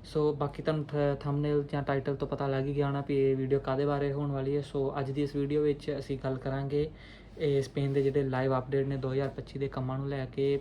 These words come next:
ਵੀ ਕੰਮ ਹੈ, ਨਹੀਂ ਹੈ, ਕੱਚੇ ਬੰਦੇ ਲਈ ਕਿੰਨਾ ਕੁ ਔਖਾ ਹੋ ਜਾਂਦਾ ਕੰਮ ਲੱਭਣਾ, ਇਹ ਕੰਮ ਮਿਲਦਾ ਹੈ, ਜੇ ਮਿਲਦਾ ਹੈ ਤਾਂ ਪੇ ਰੇਟ ਕੀ ਹੈ ਕੱਚੇ ਬੰਦੇ ਵਾਸਤੇ ਜਾਂ ਪੱਕੇ ਬੰਦੇ ਵਾਸਤੇ। ਸੋ ਅੱਜ ਦੀ ਵੀਡੀਓ ਵਿੱਚ ਅਸੀਂ ਇਹ ਸਭ ਕੁਝ ਡਿਸਕਸ ਕਰਾਂਗੇ।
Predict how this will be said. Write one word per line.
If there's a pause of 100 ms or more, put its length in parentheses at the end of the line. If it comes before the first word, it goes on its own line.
(120)
ਵੀ (420)
ਕੰਮ
ਹੈ,
ਨਹੀਂ
ਹੈ,
ਕੱਚੇ
ਬੰਦੇ
ਲਈ (160)
ਕਿੰਨਾ
ਕੁ
ਔਖਾ
ਹੋ
ਜਾਂਦਾ
ਕੰਮ
ਲੱਭਣਾ,
ਇਹ
ਕੰਮ
ਮਿਲਦਾ
ਹੈ, (680)
ਜੇ
ਮਿਲਦਾ
ਹੈ
ਤਾਂ
ਪੇ
ਰੇਟ
ਕੀ
ਹੈ
ਕੱਚੇ
ਬੰਦੇ
ਵਾਸਤੇ
ਜਾਂ
ਪੱਕੇ
ਬੰਦੇ
ਵਾਸਤੇ।
ਸੋ
ਅੱਜ
ਦੀ
ਵੀਡੀਓ
ਵਿੱਚ
ਅਸੀਂ
ਇਹ
ਸਭ
ਕੁਝ
ਡਿਸਕਸ
ਕਰਾਂਗੇ।